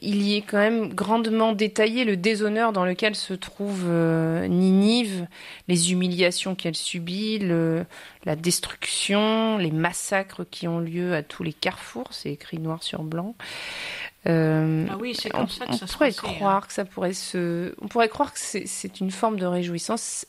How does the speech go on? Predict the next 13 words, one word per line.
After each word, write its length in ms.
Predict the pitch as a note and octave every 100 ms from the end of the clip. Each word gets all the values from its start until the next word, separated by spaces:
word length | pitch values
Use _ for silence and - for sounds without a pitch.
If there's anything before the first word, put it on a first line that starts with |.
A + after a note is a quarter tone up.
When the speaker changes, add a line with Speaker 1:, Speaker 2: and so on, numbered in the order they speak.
| -
Speaker 1:
ça 260 | - - G#3
n'en 160 | F#3+
est 80 | F#3+
pas 180 | F#3+ F3+
une. 220 | E3+ E3 - _ - - - - - - -
Speaker 2:
En 140 | - G#3
fait, 380 | G#3 A#3+ A#3 G#3
euh, 480 | F#3+ F3 E3+ E3+ D3+ - - - - - D#3
lorsque 480 | F#3 F3+ F#3 - G3 F3 E3+ E3+ -
un 140 | E3 D#3+
empire 420 | E3+ E3+ - F#3+
est 120 | F3
vaincu 580 | D#3+ E3 D#3 - A#3 D#4